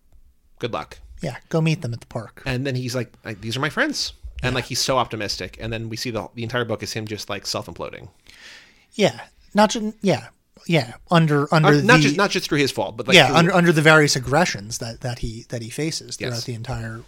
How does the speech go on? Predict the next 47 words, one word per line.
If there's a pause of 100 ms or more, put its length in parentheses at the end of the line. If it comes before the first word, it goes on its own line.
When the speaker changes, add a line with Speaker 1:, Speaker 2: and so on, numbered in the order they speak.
(420)
Speaker 2:
uh,
novel. (340)
And
so
he
has
a
kind
of
crush
on
this
guy,
Miller,
who
we're
introduced
as
having
said
something
horrifically
racist
to
him. (400)
So
it's,
it's,
like,
kind
of
interesting
that
he
has
this,
uh, (240)
relationship
with
him.
But,
like,
it
is
sort
of
a